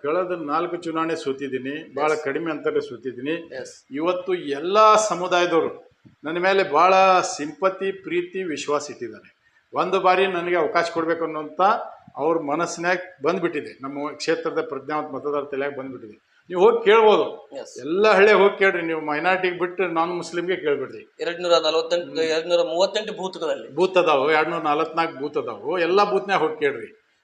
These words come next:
Speaker 1: ಹಾ, ಎಲ್ಲಾರು ಕೇಳ್ರಿ. ಮೈನಾರಿಟಿ ಒಳಗ ಯಾರಿಗೆ ಕೊಟ್ರ ನೀವು ಸ್ಪಂದಿಸ್ತೀರಿ ಅಂತ ನಮ್ಮ ಹಿಂದೂ ಬಾಂಧವರು ಕೇಳ್ರಿ, ಅವ್ರು ಏನ್ ಹೇಳ್ತಾರ ಅದು ಮಾಡಿ.
Speaker 2: ಸರಿ, ಈಗ ನಾನು ಮಾಜಿ ಮುಖ್ಯಮಂತ್ರಿ ಮತ್ತು ಮಾಜಿ ಶಾಸಕರ ಬಗ್ಗೆ ಮಾತನಾಡ್ಲಿಕ್ಕೆ ಹೋಗ್ತಾ ಇದ್ದೇನೆ.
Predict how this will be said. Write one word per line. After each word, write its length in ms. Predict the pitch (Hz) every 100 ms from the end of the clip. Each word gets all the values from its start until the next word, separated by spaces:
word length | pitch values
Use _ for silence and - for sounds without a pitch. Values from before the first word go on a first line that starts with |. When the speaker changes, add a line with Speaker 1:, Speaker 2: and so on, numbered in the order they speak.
| -
Speaker 1:
ಹಾ, 140 | 180 156 - - _ -
ಎಲ್ಲಾರು 540 | 147 196 233 233 226
ಕೇಳ್ರಿ. 360 | 214 208 202 240 240 - _ _ 127
ಮೈನಾರಿಟಿ 520 | 165 196 220 220 208
ಒಳಗ 300 | 202 202 185 220 226 226 -
ಯಾರಿಗೆ 600 | 139 170 190 196 190 190
ಕೊಟ್ರ 300 | 190 202 196 196 202 202 - -
ನೀವು 360 | 165 175 180 170
ಸ್ಪಂದಿಸ್ತೀರಿ 720 | - 170 175 175 - 170 170
ಅಂತ 180 | 165 208
ನಮ್ಮ 220 | 175 151
ಹಿಂದೂ 200 | 143 160
ಬಾಂಧವರು 300 | 151 143 -
ಕೇಳ್ರಿ, 280 | 135 135 190
ಅವ್ರು 200 | 156 147
ಏನ್ 100 | 156
ಹೇಳ್ತಾರ 280 | 131 190
ಅದು 120 | 175 131
ಮಾಡಿ. 300 | 107 - _ _ _ _ -
Speaker 2:
ಸರಿ, 160 | 254
ಈಗ 340 | 233 - 196 180 165
ನಾನು 420 | 160 151 - _ _ _
ಮಾಜಿ 240 | 123 156 190
ಮುಖ್ಯಮಂತ್ರಿ 600 | 185 - 180 175 185 220
ಮತ್ತು 260 | 208 175
ಮಾಜಿ 360 | 151 151 175 165
ಶಾಸಕರ 460 | - 175 185 -
ಬಗ್ಗೆ 220 | 190 170 160
ಮಾತನಾಡ್ಲಿಕ್ಕೆ 560 | 135 117 127 120 113
ಹೋಗ್ತಾ 220 | 113 -
ಇದ್ದೇನೆ. 220 | 110 107